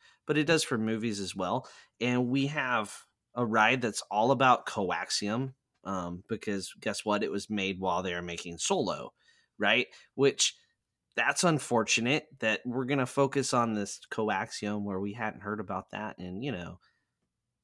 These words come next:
eight movies, seven movies, and now all of a sudden it's the main plot of an attraction. There's enough to draw from. We probably didn't need that, but, uh, it's just, we, you can tell, like, exactly what they were told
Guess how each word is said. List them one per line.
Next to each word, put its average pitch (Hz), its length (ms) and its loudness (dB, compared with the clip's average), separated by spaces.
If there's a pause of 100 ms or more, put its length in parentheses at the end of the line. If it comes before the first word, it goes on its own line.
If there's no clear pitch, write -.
eight 104 260 -6
movies, 113 500 -8
seven 110 380 -6
movies, 117 440 -4
and 104 100 -2
now 98 140 -4
all 98 180 -2
of 107 40 -4
a 110 40 -6
sudden 113 240 -4
it's 98 240 -6
the 101 100 -6
main 101 300 -2
plot 98 360 0
of 92 160 -4
an 90 100 -8
attraction. 156 720 -2 (420)
There's 147 220 0
enough 196 320 10
to 160 100 4
draw 110 260 8
from. 117 340 2
We 151 120 0
probably 127 360 0
didn't 95 200 -2
need 87 160 -10
that, 87 240 -6
but, 90 160 -8 (580)
uh, - 160 2
it's 202 240 10
just, 202 240 6
we, 190 160 2
you 190 160 4
can 170 200 2
tell, 190 340 10
like, 117 360 6
exactly 131 760 0
what 139 400 6
they 135 180 8
were 143 220 4
told 120 580 4